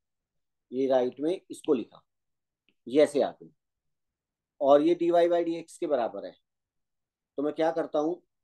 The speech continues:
इधर है डी वाई by डी एक्स, इसको देखो और इसको देखो, बराबर है। तो ये जो वाई वाली term है, ये तो ले जाता हूँ डीवाई के साथ और डीएक्स को ले जाता हूँ एक्स वाली term के साथ। बस देखो ये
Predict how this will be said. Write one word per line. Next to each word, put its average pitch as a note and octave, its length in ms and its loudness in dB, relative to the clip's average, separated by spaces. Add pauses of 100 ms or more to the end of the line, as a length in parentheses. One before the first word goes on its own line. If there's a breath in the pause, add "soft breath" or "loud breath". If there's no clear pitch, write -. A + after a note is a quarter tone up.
(540)
इधर C3+ 220 0
है C#3 80 4
डी B2+ 160 -2
वाई B2+ 180 4
by C#3 160 4
डी C#3+ 120 -2
एक्स, - 240 -10
इसको - 280 -4
देखो E3 340 4
और E3+ 100 2
इसको A2 260 -8
देखो, F2+ 300 -18 (120)
बराबर C3 380 2
है। - 60 -20 (760)
तो G3+ 160 6
ये G3+ 160 2
जो G#3 140 2
वाई F3 260 4
वाली F#3+ 260 2
term C#3+ 220 -6
है, G2+ 100 -14 (520)
ये C#3+ 140 -6
तो E3+ 100 -6
ले D#3+ 140 0
जाता D#3 220 0
हूँ F3+ 140 -4
डीवाई C#3 280 0
के A2+ 120 -6
साथ A2 200 -8 (580)
और C#3+ 240 2
डीएक्स D#3 380 -2
को E3+ 100 -4
ले D#3 120 2
जाता D3+ 240 2
हूँ F#3+ 140 0
एक्स - 220 -10
वाली A2 180 -4
term G2 200 -12
के G2+ 80 -14
साथ। F#2 200 -14 (120)
बस G3 300 2 (600)
देखो A#2+ 220 0
ये B2 300 0